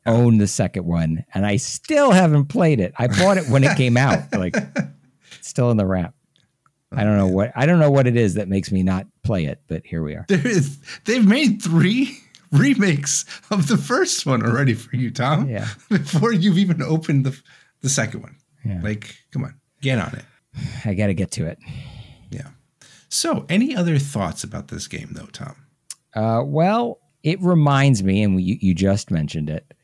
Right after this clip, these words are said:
Speaker 1: it reminds
Speaker 2: Mm-hmm.
Speaker 1: me of, like, an extra stealthy Uncharted, or
Speaker 2: Mm.
Speaker 1: really any kind of Naughty Dog game like Last of
Speaker 2: Yeah.
Speaker 1: Us.
Speaker 2: Right.
Speaker 1: Um, and so, as a consequence,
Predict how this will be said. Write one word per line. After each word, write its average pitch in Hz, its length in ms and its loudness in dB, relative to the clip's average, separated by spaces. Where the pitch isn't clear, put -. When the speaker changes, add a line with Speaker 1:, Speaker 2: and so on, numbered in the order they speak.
Speaker 1:
it 110 80 -2
reminds 131 500 4
Speaker 2:
Mm-hmm. 143 80 2
Speaker 1:
me 147 140 4
of, 123 120 2
like, 107 180 0
an 107 80 -4
extra 143 540 -2
stealthy 123 760 -2
Uncharted, 104 680 0
or 160 180 2
Speaker 2:
Mm. 147 100 6
Speaker 1:
really 208 380 4
any 185 400 2
kind 135 320 2
of 156 100 4
Naughty 151 340 4
Dog 98 260 0
game 80 300 -6
like 87 240 -8
Last 82 320 -6
of 92 80 -2
Speaker 2:
Yeah. 107 120 0
Speaker 1:
Us. - 220 -8
Speaker 2:
Right. 104 120 0
Speaker 1:
Um, 101 280 0
and 120 240 0
so, 156 760 2
as 117 180 -2
a 113 40 -6
consequence, 131 1000 -2